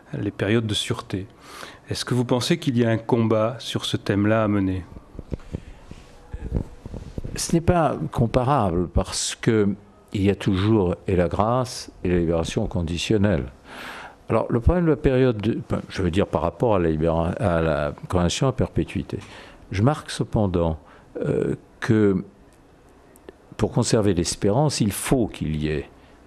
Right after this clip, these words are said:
Speaker 2: euh, des grâces. Il faut qu'il y ait des commutations de peine d'hommes qui ont été condamnés à perpétuité, cas qui doivent être évidemment examinés chacun, très précisément, avec beaucoup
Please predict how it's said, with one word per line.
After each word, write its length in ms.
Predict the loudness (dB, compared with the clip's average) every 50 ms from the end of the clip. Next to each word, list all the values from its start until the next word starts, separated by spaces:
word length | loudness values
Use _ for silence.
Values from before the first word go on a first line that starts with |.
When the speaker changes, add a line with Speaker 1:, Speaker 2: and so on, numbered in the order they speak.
| -8 -6
Speaker 2:
euh, 100 | -6 -4
des 140 | -4 -4 -4
grâces. 680 | -2 0 0 0 0 -2 -4 -8 -10 -14 -14 -16 -20 -20 -20 -20 -20 -20 -20 -8 -4
Il 100 | -2 -2
faut 180 | 0 2 0 0
qu'il 100 | 2 0
y 20 | 0
ait 100 | 0 0
des 20 |
commutations 600 | -2 -2 -2 -2 -2 -2 -2 -4 -2 -2 -2 -2
de 60 | -2
peine 480 | 0 0 0 2 2 0 0 -2 -2 -4 -6 -10 -18 -20 -20 -20 -20 -20 -20 -18 -12 -10
d'hommes 380 | -4 -2 0 0 2 2 0
qui 80 | 0 -2
ont 40 | -2
été 300 | -2 -2 -2 0 -2 -2
condamnés 460 | 0 0 0 0 2 2 2 2 2
à 60 | 2
perpétuité, 800 | 0 0 -2 0 0 -2 0 -2 -4 -2 0 2 2 2 0 -2 -4 -10 -18 -16 -12 -10 -10 -6 -2
cas 180 | -2 0 0
qui 140 | -2 -2 -4
doivent 220 | -4 -4 -4 -4 -2
être 180 | -4 -4 -2 -2
évidemment 480 | -4 -4 -2 -2 0 2 2 2 2 2
examinés 480 | 2 0 0 -2 0 -2 -2 -2 -4
chacun, 760 | -4 -4 -6 -6 -8 -6 -6 -2 -2 0 0 0 0 -2 -2 -6 -10 -20 -20 -12
très 160 | -8 -6 -6
précisément, 880 | -4 -4 -4 -4 -4 -4 -4 -4 -4 -4 -2 -2 -2 0 0 0 0 0
avec 220 | -2 -4 -6 -6
beaucoup 360 | -8 -8 -6 -4 -4 -6 -6